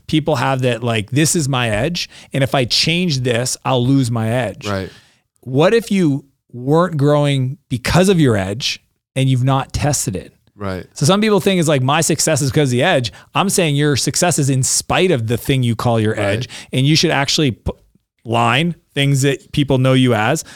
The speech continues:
Speaker 1: go do the opposite, and you might discover that in that other space, you're actually a higher performer.
Speaker 2: Right.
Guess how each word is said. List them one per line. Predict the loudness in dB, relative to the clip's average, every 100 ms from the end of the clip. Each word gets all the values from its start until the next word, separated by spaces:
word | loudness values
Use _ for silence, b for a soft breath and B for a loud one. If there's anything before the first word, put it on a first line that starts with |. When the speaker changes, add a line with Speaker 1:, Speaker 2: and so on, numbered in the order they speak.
| B B -4
Speaker 1:
go | 0 2
do | 2
the | 2
opposite, | 2 0 0 0 0 0
and | 0 0
you |
might | 2 0 0
discover | -2 -2 -2 0 0
that | -2 -4
in | -4 -2
that | -2 -4 -2
other | 0 0
space, | -2 -2 0 -2 -4 B B
you're | -2 -2
actually | -2 -4 -2 -2
a |
higher | -2 -2 -2
performer. | -2 -6 -4 -4 -4 -6 -6
Speaker 2:
Right. | -6